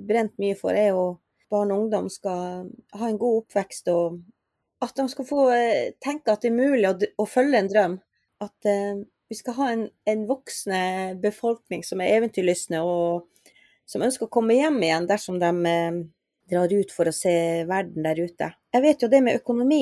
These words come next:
og det med, med det å ha råd til å, å være deltaker, ha råd til å føle seg likedan som de andre, det betyr ga-, veldig mye når man er, er barn og ungdom. Der er jeg ute etter at vi må ha sånne ordninger som gjør at, eh,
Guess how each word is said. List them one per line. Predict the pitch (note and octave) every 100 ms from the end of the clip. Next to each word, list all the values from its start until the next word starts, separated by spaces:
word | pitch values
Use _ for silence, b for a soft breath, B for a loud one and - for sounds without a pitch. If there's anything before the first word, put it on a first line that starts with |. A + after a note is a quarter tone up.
| G3
og | F#3
det | A#3+ A3
med, | G3 G3 F#3+ - -
med | G3+ F#3+ F#3 F#3 F#3 - _ G#3+
det | A#3
å | A3
ha | A3+
råd | D4 A#3+ D#3+ -
til | F#3 F3
å, | - - F#3 F#3 -
å | - G3
være | G#3 A#3+ G#3+ G3+
deltaker, | A#3 B3 - F#3 F3+ F3+
ha | G3+
råd | B3+ A3+ -
til | F#3
å | F3+ - -
føle | - B3+ G#3 -
seg | F3
likedan | B3+ - G3+ E3 E3+
som | G3 F#3
de |
andre, | G3+ A#3+ F3 D#3+ - b b b
det | A3
betyr | A3+ D#4 A3
ga-, | A#3 A#3
veldig | C4 C4 A#3
mye | C4 F#3+
når | E3+ F3
man | F3+
er, | F3 F3 -
er | F3+
barn | A3 G#3 F3
og | G#3+
ungdom. | A#3+ F#3 F3 - _ _ _ _ _ -
Der | C#4+
er | D4
jeg | E4 G4
ute | A3
etter | G#3+ A3
at | A#3
vi | B3+
må | B3+
ha | D4 D4+
sånne | - C4+ A#3
ordninger | A3+ C#4 C#4 F#3+
som | G3 G#3
gjør | B3+ B3 G#3 -
at, | F3+ _ - G3+
eh, | G3 G3